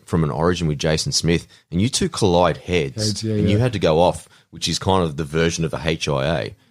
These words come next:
Speaker 2: Yep.
Speaker 1: If you look back now, how many times do you think you would have
Speaker 2: Oh.
Speaker 1: been put in the H I A?
Speaker 2: It's weird. I've, um, I've been a part of a few studies. I actually, I just last week, uh, was a part of another study about head knocks and concussion and
Speaker 1: Mm.
Speaker 2: the after effects.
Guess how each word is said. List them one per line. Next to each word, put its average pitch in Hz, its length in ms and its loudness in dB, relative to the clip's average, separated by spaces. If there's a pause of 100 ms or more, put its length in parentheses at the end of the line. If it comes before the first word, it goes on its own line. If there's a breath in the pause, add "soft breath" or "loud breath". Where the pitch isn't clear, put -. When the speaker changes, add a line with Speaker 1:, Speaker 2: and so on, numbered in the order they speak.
Speaker 2:
Yep. 107 220 -6
Speaker 1:
If 101 140 -10
you 196 120 0
look 233 220 -2
back 101 200 -2
now, 85 460 -4
how 135 80 0
many 214 160 -4
times 143 320 0
do 95 60 -4
you 92 80 2
think 90 240 -4
you 85 80 -2
would 90 80 2
have 80 80 0
Speaker 2:
Oh. 85 60 0
Speaker 1:
been 78 60 0
put 87 180 -4
in 78 80 -2
the 73 100 -2
H 73 220 -2
I 69 120 -2
A? 73 240 -6 (220)
Speaker 2:
It's - 200 -6
weird. 156 380 0
I've, 131 240 4
um, 131 460 2 (420)
I've 131 120 -2
been 156 100 -2
a 135 40 -2
part 123 220 2
of 104 80 2
a 104 60 2
few 120 180 2
studies. 117 460 0
I 117 100 4
actually, 120 320 0
I 110 120 2
just 117 360 -4
last 110 300 2
week, 110 320 2
uh, 101 540 0 (200)
was 101 120 -8
a 101 40 0
part 107 220 2
of 98 60 2
another 104 240 0
study 101 360 2
about 107 300 0
head 107 180 0
knocks 101 260 -2
and 101 120 -2
concussion 104 520 0
and 101 220 4
Speaker 1:
Mm. 101 100 2
Speaker 2:
the 113 60 0
after 110 220 -2
effects. - 480 -6